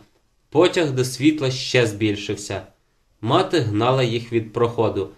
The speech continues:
але вони уперто лізли до нього. Тоді ж таки сіре вовченя дізналося, що в матері,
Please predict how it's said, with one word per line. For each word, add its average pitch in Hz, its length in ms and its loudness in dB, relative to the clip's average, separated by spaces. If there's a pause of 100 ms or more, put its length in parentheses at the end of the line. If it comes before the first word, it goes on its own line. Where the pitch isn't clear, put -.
(220)
але 113 140 4
вони 127 260 2
уперто 156 720 -2
лізли 107 480 0
до 104 140 -2
нього. 95 440 -2 (1000)
Тоді 165 260 4
ж - 120 -6
таки 160 220 0
сіре 151 360 2
вовченя 120 480 -2
дізналося, 147 720 0
що 104 260 -6
в 104 40 -6
матері, 180 580 0